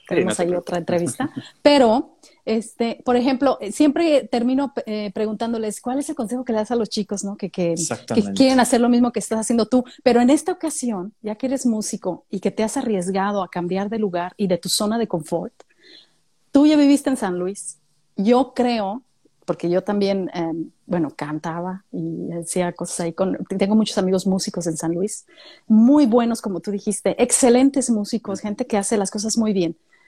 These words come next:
Speaker 2: Y yo siempre pensaba, "¿por qué hay tantos músicos aquí?". O sea, ¿no será que les falta el coraje de lanzarse y hacer las cosas en otro lado? Porque tenemos también amigos que ya se fueron a Los Ángeles y que están haciendo
Speaker 3: Claro.
Speaker 2: cosas muy interesantes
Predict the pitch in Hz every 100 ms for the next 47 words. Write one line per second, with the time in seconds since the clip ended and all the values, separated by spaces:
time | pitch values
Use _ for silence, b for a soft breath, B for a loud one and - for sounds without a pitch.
0 | _ _ _ 262 226 285 294 285 285 247
1 | 208 220 220 226 220 262 339 339 254 277
2 | 294 294 285 269 269 - 247 190 - 240
3 | 254 220 226 226 - - 240 269 302 339
4 | 294 302 285 226 196 - 226 240 269 247
5 | 208 185 214 262 269 - 214 185 185 _
6 | - 185 185 170 233 254 247 214 185 208
7 | 214 220 214 185 202 190 170 226 330 b
8 | b - - - 220 269 262 - - 202
9 | 208 196 196 190 196 165 165 170 - 180
10 | 170 175 269 294 208 170 180 165 - 185
11 | 175 196 214 185 190 190 180 180 175 208
12 | 190 311 -